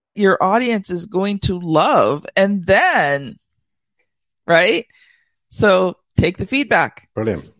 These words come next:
Speaker 2: Absolutely. <laughs> So one more mistake you suggested we would, we would have.
Speaker 1: Yeah.
Speaker 2: And I would like to suggest making the wrong choice between having a dedicated book website and having the book on your own website.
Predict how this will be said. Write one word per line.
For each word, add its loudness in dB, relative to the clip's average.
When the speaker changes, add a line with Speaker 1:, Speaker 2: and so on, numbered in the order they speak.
Speaker 2:
Absolutely. -4
<laughs> -10
So 2
one 4
more 0
mistake 0
you 0
suggested -2
we -2
would, -2
we -2
would 2
have. -4
Speaker 1:
Yeah. 0
Speaker 2:
And 0
I 0
would -2
like -2
to -2
suggest -6
making 0
the 0
wrong 0
choice -4
between -4
having -2
a 0
dedicated -2
book -2
website -4
and -2
having -2
the 2
book -2
on 2
your 4
own 0
website. -8